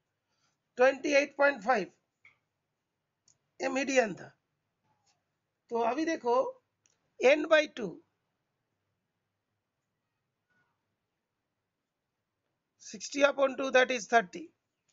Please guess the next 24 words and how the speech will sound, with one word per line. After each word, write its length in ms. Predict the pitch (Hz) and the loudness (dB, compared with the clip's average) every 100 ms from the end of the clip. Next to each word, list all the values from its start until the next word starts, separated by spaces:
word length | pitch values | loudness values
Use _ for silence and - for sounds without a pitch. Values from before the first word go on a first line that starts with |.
| - | -4
n 220 | 220 254 | -2 0
by 140 | 277 277 | 2 0
two 160 | 302 285 | -2 -2
थर्टी 260 | 233 175 254 | -2 -2 0
के 120 | 254 | 2
बराबर 380 | 254 254 240 165 | 4 2 0 -6
है। 140 | 135 _ _ _ _ - | -12 _ _ _ _ -6
मीडियन 460 | 208 226 277 302 294 | -4 0 4 4 4
ट्वेंटी 340 | 269 269 285 | 2 2 0
एट 180 | 277 - | -2 2
पॉइंट 240 | 277 269 214 | 2 2 0
फ़ाइव, 240 | 214 - _ _ _ _ - | -2 -2 _ _ _ _ -4
ट्वेंटी 320 | 226 247 269 | 0 0 2
एट 180 | 294 294 | 2 2
पॉइंट 240 | 311 294 294 | 2 2 2
फ़ाइव 180 | 285 294 | 0 0
किस 160 | 294 | -6
में 100 | 320 | 2
रहेंगे? 240 | 311 302 247 | 4 4 0
इसके 340 | 311 220 - | -8 -10 -6
बीच 140 | 294 285 | -6 -2
में 100 | 294 | 2
रहेंगे, 360 | 269 233 175 139 _ _ _ _ _ _ _ _ _ _ _ _ _ _ _ _ _ _ _ _ _ _ _ _ _ _ _ _ - | 2 0 -8 -16 _ _ _ _ _ _ _ _ _ _ _ _ _ _ _ _ _ _ _ _ _ _ _ _ _ _ _ _ -4
ट्वेंटी 440 | 233 240 - 320 | -4 -4 -2 -2